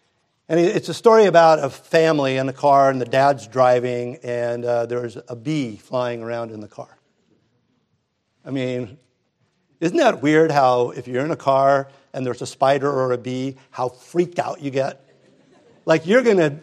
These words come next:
get in an accident and send people to the hospital because there's a bee. But, so, you know, there's, the family's driving and there's a bee flying around and everybody's freaking out,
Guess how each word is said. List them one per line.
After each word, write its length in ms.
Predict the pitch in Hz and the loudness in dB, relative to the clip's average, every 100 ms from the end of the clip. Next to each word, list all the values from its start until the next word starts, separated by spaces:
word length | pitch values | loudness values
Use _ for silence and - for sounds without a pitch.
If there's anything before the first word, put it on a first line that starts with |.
| _ | _
get 180 | 208 208 | -2 0
in 120 | 151 | 2
an 100 | 143 | 4
accident 560 | 165 175 - 117 110 - - _ _ _ _ _ _ _ | 4 2 -2 -6 -8 -12 -20 _ _ _ _ _ _ _
and 100 | 143 | -8
send 240 | 160 185 | -2 0
people 260 | 175 151 135 | 0 0 0
to 40 | 123 | 2
the 120 | 135 | 2
hospital 540 | 147 - 107 101 98 _ _ _ _ _ _ _ _ _ _ _ _ _ _ _ _ _ | 0 -2 -10 -12 -16 _ _ _ _ _ _ _ _ _ _ _ _ _ _ _ _ _
because 240 | - 156 113 | -12 -10 -8
there's 160 | 110 | -10
a 60 | 104 | -10
bee. 220 | 104 120 - _ _ _ _ _ | -12 -12 -16 _ _ _ _ _
But, 240 | 190 180 | 2 2
so, 160 | - 180 | 2 2
you 260 | 151 170 | 4 2
know, 140 | 143 131 | 2 0
there's, 360 | 147 127 - - _ _ _ _ _ | -2 -4 -10 -20 _ _ _ _ _
the 120 | 135 | -6
family's 440 | 180 175 190 160 | 0 2 2 2
driving 460 | 135 147 147 147 139 | 2 4 4 2 -4
and 120 | 127 | -6
there's 160 | 135 131 | -6 -6
a 40 | |
bee 280 | 113 156 170 | -6 -4 -4
flying 440 | - 147 139 139 | -4 -4 -2 -2
around 460 | 131 127 127 127 127 | -4 -2 -2 -2 -2
and 120 | 120 | -2
everybody's 420 | 147 190 160 151 | 0 0 0 -2
freaking 420 | - 165 156 147 135 | -4 -6 -6 -4 0
out, 360 | 131 123 123 | 2 2 0